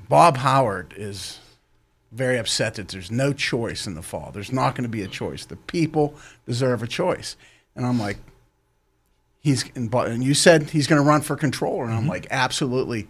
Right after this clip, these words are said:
Speaker 1: Sam, I'm behind Bob a hundred percent. Anything I can do to help Bob."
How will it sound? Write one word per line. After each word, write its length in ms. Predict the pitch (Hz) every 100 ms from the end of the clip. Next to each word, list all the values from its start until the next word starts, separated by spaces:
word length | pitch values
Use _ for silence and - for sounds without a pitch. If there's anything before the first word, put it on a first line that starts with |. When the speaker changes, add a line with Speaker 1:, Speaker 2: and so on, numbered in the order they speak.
| -
Speaker 1:
Sam, 380 | - 147 135 131
I'm 100 | 123
behind 380 | 123 120 131 117
Bob 320 | 127 127 123
a 40 | 107
hundred 300 | 127 127 123
percent. 400 | 131 - 131 - - - - -
Anything 480 | 147 160 156 151
I 140 | 139 131
can 160 | 131
do 160 | 113 123
to 100 | 117
help 260 | 110 117 101
Bob." 280 | 107 92